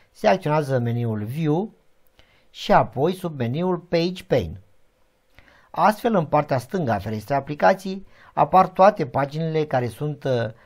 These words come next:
conținute de acest document P D F. În document se pot introduce diferite obiecte, cum ar fi imaginile. Pentru asta, ne vom poziționa în pagina în care dorim să introducem respectiva imagine,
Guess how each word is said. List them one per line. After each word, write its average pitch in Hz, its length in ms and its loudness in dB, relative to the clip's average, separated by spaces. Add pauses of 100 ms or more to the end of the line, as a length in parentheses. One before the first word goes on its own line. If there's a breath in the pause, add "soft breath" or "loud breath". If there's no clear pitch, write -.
(140)
conținute 135 500 -2
de 127 100 -4
acest 107 260 -6
document 113 380 -6
P 127 60 -10
D 131 120 -4
F. 87 280 -8 (1120 loud breath)
În 175 140 0
document 151 480 2
se 170 140 0
pot 190 220 -6
introduce 135 500 -4
diferite 156 460 -4
obiecte, 95 540 -4
cum 185 180 -4
ar 170 100 4
fi 202 180 -8
imaginile. 87 640 -4 (420 soft breath)
Pentru 220 360 2
asta, 107 480 0 (400 soft breath)
ne 185 140 0
vom 220 180 4
poziționa 135 720 -2
în 170 140 -2
pagina 147 420 4
în 120 60 -4
care 120 220 -2
dorim 117 420 -4
să - 560 -2
introducem 127 640 -6
respectiva 120 560 0
imagine, 113 520 -4